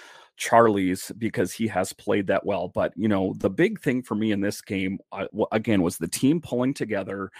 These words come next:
and to make it to overtime, and not just make it to overtime, but find a way to win the game. That is the big thing for me,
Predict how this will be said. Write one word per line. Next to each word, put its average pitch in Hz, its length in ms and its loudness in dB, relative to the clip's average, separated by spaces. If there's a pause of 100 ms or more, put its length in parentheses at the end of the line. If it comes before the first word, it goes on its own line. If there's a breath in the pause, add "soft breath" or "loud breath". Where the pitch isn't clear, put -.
(300 loud breath)
and 95 160 -4
to 120 100 -6
make 104 320 0
it 160 80 -2
to - 160 -2
overtime, 107 720 -2
and 110 140 -2
not 139 220 -4
just - 220 -6
make 131 200 -2
it 143 100 -4
to - 140 -6
overtime, 107 580 -4
but 90 140 0
find 131 560 -2
a 120 80 4
way 107 440 2 (460 loud breath)
to - 180 0
win 113 500 4 (140)
the 113 100 0
game. 95 520 -4 (100)
That 107 420 -4
is 151 140 2
the - 100 -2
big 113 280 -4
thing 104 180 0
for 110 160 0
me, 101 320 2